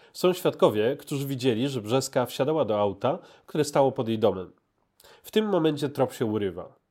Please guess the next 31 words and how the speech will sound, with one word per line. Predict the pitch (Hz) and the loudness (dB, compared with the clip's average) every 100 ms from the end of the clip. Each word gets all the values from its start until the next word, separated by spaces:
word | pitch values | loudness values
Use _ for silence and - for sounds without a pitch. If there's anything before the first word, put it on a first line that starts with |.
| _ _ _ _ | _ _ _ _
Kolejna | - 208 247 214 | 2 4 2 -2
klatka | - 113 - - 113 170 | -2 -2 -2 -4 -4 -4
to | - | -8
spalone | - 165 175 175 | -2 0 2 0
zwłoki | 123 120 139 143 | 0 0 0 -2
w | 123 | -4
Lesie | 127 123 | -4 -4
Kabackim. | 127 107 98 - - - _ _ _ _ | -4 -2 -4 -6 -20 -20 _ _ _ _
Po | - | -2
policję | 156 156 147 - 135 175 | 2 0 0 0 0 0
zadzwonił | 160 143 123 151 156 147 | 0 -2 2 0 0 -4
przypadkowy | - 147 147 147 | -8 -8 -4 -6
przechodzień | 139 139 139 113 95 92 90 | -4 -4 0 0 -2 -10 -10
o | 123 | -8
szesnastej | - 123 135 127 127 | -8 -4 -4 -4 -6
czterdzieści | 113 - 107 110 - | -8 -6 -6 -6 -10
pięć. | 110 98 85 - - _ _ - - | -8 -8 -8 -16 -20 _ _ -8 4
Wiadomo, | 180 185 185 | 6 6 2
że | 165 160 | 0 2
żyła, | 190 120 95 | 4 4 2
gdy | 95 110 | -2 -4
płonęła. | 110 101 95 90 - _ _ _ _ - | -2 -2 -2 -6 -12 _ _ _ _ -8
Podpalono | 170 196 190 180 | -2 4 4 4
ją | 175 175 | 0 0
naftą, | 190 165 - 95 107 | 0 0 -4 -6 -8
która | - 120 | -6 -4
pali | - 147 135 | 0 0 0
się | 143 135 131 | -2 -4 -2
wolniej | 147 160 151 | -2 0 -4
niż | 139 123 | -6 -4
benzyna. | 131 123 117 90 | -4 -2 -4 -8